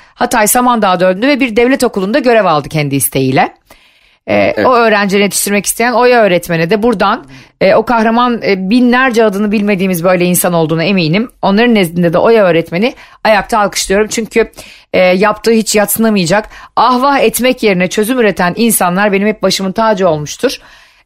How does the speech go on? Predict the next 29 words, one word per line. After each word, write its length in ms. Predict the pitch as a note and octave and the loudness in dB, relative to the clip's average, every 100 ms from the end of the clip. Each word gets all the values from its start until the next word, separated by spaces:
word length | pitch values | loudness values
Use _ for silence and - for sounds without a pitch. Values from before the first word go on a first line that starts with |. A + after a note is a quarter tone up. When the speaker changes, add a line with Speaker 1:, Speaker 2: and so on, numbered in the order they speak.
| - | -4
Speaker 1:
E, 200 | G3+ F#3 | -2 0
"Ben 240 | C4+ D#4 | 0 2
ne 40 | D#4 | 2
yapabilirim?" 640 | C#4 A#3+ G3 F#3 F#3 F3+ | 2 0 0 0 0 0
diyen 240 | F#3+ F#3 | 0 0
her 260 | E3 G#3+ C4 | -2 0 0
insanın 560 | A3 G3 - F#3 F#3 F#3 | 0 -4 -2 0 0 0
da 100 | A3 | 0
başımızın 380 | G3+ G#3 G3 | -2 -4 -4
üstünde 260 | F#3 - A3 | -6 -2 -2
Anlatamadım 600 | - F#3+ F#3 F#3 D#3+ D#3 | 0 0 0 0 -2 0
olarak 360 | D#3 D3 D3 G3 | 0 0 -2 -2
yeri 220 | A#3 F3 | 0 2
var. 240 | F#3 A#3+ - - - _ _ | 0 -2 -8 -20 -20 _ _
E, 140 | G3+ G3 | -2 0
buradan 320 | C4 C4 B3+ | 0 0 0
bu 40 | |
Speaker 2:
Evet. 120 | C#4 A#3+ | 0 0
Speaker 1:
depremden 540 | C#4 B3 G#3+ G3+ F#3+ | 0 0 0 0 0
sonra 520 | F#3 F3+ E3+ G#3 D#4 _ _ _ | 0 -2 0 0 -2 _ _ _
o 260 | A#3 C#4 C#4 | 2 2 2
yangına, 640 | G3 G#3 A#3 A3+ G3+ G3 C4 - - - - | 0 0 2 0 0 0 -4 -12 -20 -10 -2
e, 300 | G3 G3 G3+ | 0 2 2
bir 240 | D#4 A#3 | 0 2
bardak 400 | A#3+ G#3+ G3+ - | 0 0 -4 -2
bile 140 | F#3 | -4
su 180 | F#3 C4 | -2 -2
taşıyan 440 | - G#3 - F#3 G3+ | -2 0 0 0 0
herkes 540 | B3 G#3 G3 G3+ - | 0 0 0 -2 -4